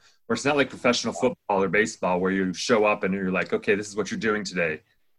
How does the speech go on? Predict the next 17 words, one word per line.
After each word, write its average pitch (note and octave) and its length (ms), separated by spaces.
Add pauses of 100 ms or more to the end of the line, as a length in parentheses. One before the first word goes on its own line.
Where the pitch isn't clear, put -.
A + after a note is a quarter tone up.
I A2+ 180
had D3 80
to, C#3+ 60
like, A#2 180
develop A2+ 520 (560)
everything B2 380
that G#2+ 100
I G2+ 80 (120)
did G2+ 220 (100)
every G#2+ 120
single G2 280 (160)
day. F2 260 (520)
My G2+ 100
coach F3 340
was A2 180
there F#2+ 520
to, - 80